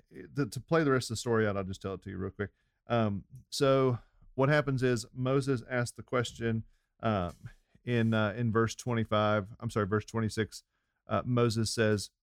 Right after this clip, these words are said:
"Who is on the Lord's side? Come to me." I think Moses didn't ask, "Hey, who all drank? Stand over there so we can punish you."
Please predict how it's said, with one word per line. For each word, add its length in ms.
"Who 440
is 220
on 500
the 120
Lord's 440
side? 420
Come 200
to 60
me." 240
I 80
think 320
Moses 340
didn't 320
ask, 460
"Hey, 260
who 160
all 160
drank? 360
Stand 280
over 120
there 200
so 120
we 60
can 120
punish 360
you." 240